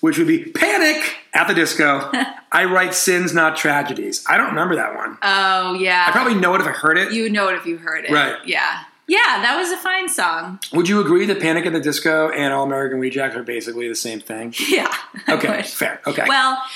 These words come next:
Speaker 2: I think All, All American Rejects is a little bit poppier, and
Speaker 1: Yeah.
Speaker 2: Panic's a little bit darker. But yeah,
Speaker 1: Okay.
Speaker 2: essentially, yes.
Speaker 1: Okay, that's fair. All right,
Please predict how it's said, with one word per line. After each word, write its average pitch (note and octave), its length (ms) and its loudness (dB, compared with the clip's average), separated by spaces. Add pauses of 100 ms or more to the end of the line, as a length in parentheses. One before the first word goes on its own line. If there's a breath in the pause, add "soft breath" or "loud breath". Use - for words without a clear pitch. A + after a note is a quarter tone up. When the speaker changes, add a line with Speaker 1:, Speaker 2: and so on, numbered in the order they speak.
(200 loud breath)
Speaker 2:
I C4+ 80 -2
think D#4+ 160 -2
All, C#4 500 0
All A3+ 140 2
American G#3+ 320 0
Rejects F#3+ 400 -4
is E3+ 80 -4
a F3 60 -6
little F3 240 -4
bit F3 180 -6
poppier, G3 720 -2
and - 80 -4
Speaker 1:
Yeah. D#3 120 2
Speaker 2:
Panic's F3+ 320 -2
a - 20 -6
little F3+ 160 -4
bit E3+ 160 -6
darker. G3+ 640 -2
But - 160 -2
yeah, - 300 -2 (100)
Speaker 1:
Okay. F3+ 100 -2
Speaker 2:
essentially, F3+ 420 -2
yes. - 300 -4
Speaker 1:
Okay, F3+ 320 0
that's D3+ 160 -10
fair. A2 220 -6 (420 loud breath)
All G3+ 120 4
right, - 160 0